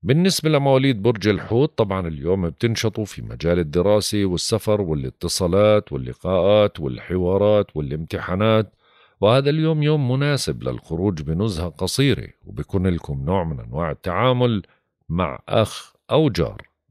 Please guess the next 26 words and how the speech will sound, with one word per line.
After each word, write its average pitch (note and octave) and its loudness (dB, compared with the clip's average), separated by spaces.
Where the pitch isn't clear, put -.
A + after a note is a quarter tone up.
تتمتعوا D3 0
بقدرات F2+ 2
ذهنية E2 -2
كبيرة A#2+ 0
وجراءة F2 0
في E2 -4
التعبير F#2+ -2
والوصف. D#2+ -4
أهم F2+ -2
شيء D#2+ -4
إنك D2 -8
ما G#2 2
تسكت، - -2
حاول D3+ -4
إنك C3+ 0
تسمع B2 -2
صوتك. C3 0
إيه F2 2
بده، F2 0
أهم E3+ 0
شيء - -6
إنه C#2+ -8
حاول D3+ -2
إنك D#2+ -4
تنظم E2 -2
جدول E2 -2